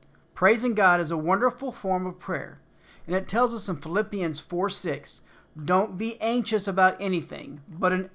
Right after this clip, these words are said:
every situation, by prayer and petition, with thanksgiving, present your request to God."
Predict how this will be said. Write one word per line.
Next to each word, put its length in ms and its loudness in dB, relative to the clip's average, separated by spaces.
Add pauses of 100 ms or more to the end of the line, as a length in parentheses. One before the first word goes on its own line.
every 580 0
situation, 1080 -2
by 240 0
prayer 680 0
and 200 -6
petition, 580 -8 (340)
with 200 -6
thanksgiving, 720 -2 (340)
present 500 -4
your 80 -4
request 520 0
to 40 -2
God." 480 -2